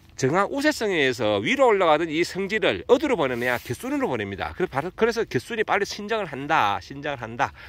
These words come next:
요런 이야기입니다. 요런 원리로, 요런 원리로 복분자를 키운다라는 말씀을 드리고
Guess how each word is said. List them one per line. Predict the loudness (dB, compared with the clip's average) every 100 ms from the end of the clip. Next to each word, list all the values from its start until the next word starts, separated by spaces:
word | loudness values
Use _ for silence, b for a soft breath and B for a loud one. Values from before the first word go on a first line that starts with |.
| B
요런 | -2 0 -2
이야기입니다. | -4 -8 -8 -6 -8 -10 -16 -2
요런 | 2 4 4
원리로, | 0 0 2 0 0 -8 -20 -6
요런 | -2 -2 -2
원리로 | -4 -4 -4 -6
복분자를 | -8 -10 -6 -4 -6
키운다라는 | -8 -10 -10 -6 -6 -6 -6 -4 -2
말씀을 | -6 -10 -12
드리고 | -8 -4